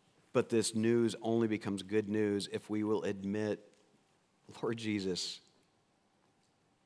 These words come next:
it's like, say out loud, "I'm the sinner. Don't let me get away, Lord, with looking around and finding someone who's a worse sinner,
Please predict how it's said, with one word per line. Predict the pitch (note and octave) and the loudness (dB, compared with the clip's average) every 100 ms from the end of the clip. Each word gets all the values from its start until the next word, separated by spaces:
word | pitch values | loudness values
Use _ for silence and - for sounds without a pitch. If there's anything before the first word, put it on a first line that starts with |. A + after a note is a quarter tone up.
| _ _ _ _ _ _ - | _ _ _ _ _ _ -10
it's | - | -6
like, | F#2 | -6
say | - - - G#2 A#2 B2 A2 | -4 -4 0 2 4 4 2
out | A#2 G2+ | 2 2
loud, | G2+ F#2+ F2+ F2+ F2 - _ _ _ _ _ _ _ _ _ _ _ - | 2 0 0 -4 -6 -14 _ _ _ _ _ _ _ _ _ _ _ 0
"I'm | A2 C3+ | 2 4
the | A#2+ | 2
sinner. | A2 - B2+ A#2 D#2+ - _ _ _ _ _ _ _ _ _ _ _ _ _ _ _ _ _ _ _ _ _ _ _ _ _ _ _ _ _ _ _ _ _ | 0 2 2 2 -4 -14 _ _ _ _ _ _ _ _ _ _ _ _ _ _ _ _ _ _ _ _ _ _ _ _ _ _ _ _ _ _ _ _ _
Don't | - A#2+ A#2+ | 4 6 6
let | A#2+ B2 | 4 4
me | C3+ | 4
get | B2 | 6
away, | A#2+ G#2+ G#2+ F#2+ F2 - - - - - - | 4 4 2 2 -2 -8 -20 -20 -20 -20 -10
Lord, | A2 G2+ F2+ F2 - _ _ _ _ _ - | -2 0 -2 -6 -16 _ _ _ _ _ -4
with | A2 - | -4 0
looking | A2 A2+ A#2+ | -2 0 0
around | G#2+ G2+ | 2 0
and | E2+ F#2+ | -2 -2
finding | G#2 F#2+ | -2 -2
someone | - G2+ F2 | -2 -4 -4
who's | F#2+ | -6
a | F2 | -8
worse | F#2 F2+ | -6 -8
sinner, | - E2+ E2 | -8 -10 -14